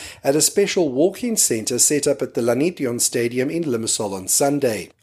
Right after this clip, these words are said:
Of these, the vast majority, seven hundred and twenty-two, were for the third dose. First Lady Andrea Anastasiadis was among those getting the third dose after she arrived with her parents. After receiving it, she called on others to make sure they were fully vaccinated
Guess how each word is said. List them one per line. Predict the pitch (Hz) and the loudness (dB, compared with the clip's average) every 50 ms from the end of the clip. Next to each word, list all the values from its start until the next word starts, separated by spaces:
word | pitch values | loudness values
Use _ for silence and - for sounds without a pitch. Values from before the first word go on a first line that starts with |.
| _ - | _ 2
Of | 120 120 - - | 2 2 2 -2
these, | 117 113 104 127 175 165 - | -6 -6 -6 -6 -6 -4 -2
the | 139 113 | -2 2
vast | 123 113 117 117 - - | 2 4 4 2 0 -2
majority, | 107 107 104 - 117 117 117 117 113 - 180 185 180 | -4 -4 0 2 4 4 4 2 0 -2 -4 -2 -2
seven | - - 143 123 120 120 110 | 0 2 2 0 0 -2 -4
hundred | 117 117 110 110 98 | -4 -6 -6 -8 -10
and | 101 98 95 | -10 -10 -6
twenty-two, | - - 160 160 147 - 135 123 - - - 170 135 120 139 - - - - - _ - | -4 -4 -2 -4 -4 -6 -6 -4 -2 0 2 2 2 2 0 -4 -8 -14 -20 -20 _ 0
were | 127 165 196 | 2 2 2
for | 190 196 - 196 180 | 2 2 0 0 0
the | 175 202 190 | 0 0 -6
third | - - - 120 107 104 104 - - - | -8 -4 -2 -2 -2 -2 -2 -6 -2 2
dose. | - 131 131 113 92 - - - - - - - - - - - _ | 4 4 4 4 2 0 -2 -4 -6 -8 -12 -20 -20 -20 -20 -20 _
First | - - 208 202 196 - - | -2 2 2 4 4 4 4
Lady | 170 165 165 165 170 160 | 4 4 4 4 4 4
Andrea | 156 160 160 156 156 147 | 4 4 4 4 2 2
Anastasiadis | 143 127 - - 131 - - 127 123 123 139 170 208 220 - - | 2 0 -2 -2 -2 0 2 2 4 4 2 2 0 -4 -2 -2
was | 147 117 127 | -2 0 0
among | 123 123 123 123 120 | 0 0 0 0 0
those | 113 120 120 117 113 | 2 2 2 2 0
getting | - - 120 113 - 131 117 113 | 0 -2 -2 -2 -2 -4 -6 -6
the | 110 | -6
third | 110 - - 175 190 220 190 | -6 -2 2 4 4 4 2
dose | - 113 101 98 117 123 - - | -2 -4 -4 -4 -4 -2 0 0
after | 127 123 - - 135 | 0 0 -2 -4 -6
she | 120 - - | -6 -2 0
arrived | 135 135 123 110 107 104 104 98 - 113 | 0 0 0 2 0 0 -2 -4 -6 -10
with | 107 - - | -10 -8 -8
her | 117 107 | -8 -8
parents. | - - 156 156 151 139 113 95 - - - - - - - - - - - _ - | -2 2 4 6 6 4 4 0 -2 -4 -6 -6 -8 -14 -20 -20 -20 -20 -12 _ 0
After | 117 113 - - 123 113 | 0 0 0 0 -4 -2
receiving | 110 110 - - 165 160 160 156 165 156 151 | 0 0 0 2 0 0 -2 0 2 2 2
it, | 151 151 | 2 2
she | - - 123 | -2 -4 -4
called | - - 165 156 143 135 | -4 -2 0 2 2 2
on | 120 120 | 2 2
others | 123 135 139 151 143 - | 2 0 0 0 0 0
to | - 117 | -2 -2
make | 107 120 139 202 - - | 0 2 2 2 2 0
sure | - - 160 139 | 0 0 2 2
they | 135 117 | 2 2
were | 110 117 | 0 -2
fully | 110 - - - 208 233 220 | -4 -2 0 0 0 0 0
vaccinated | 151 123 107 - - - - 98 95 95 92 92 - - 156 156 | -2 -2 -4 -4 -4 -6 -6 -6 -6 -8 -8 -4 -2 -2 -2 -2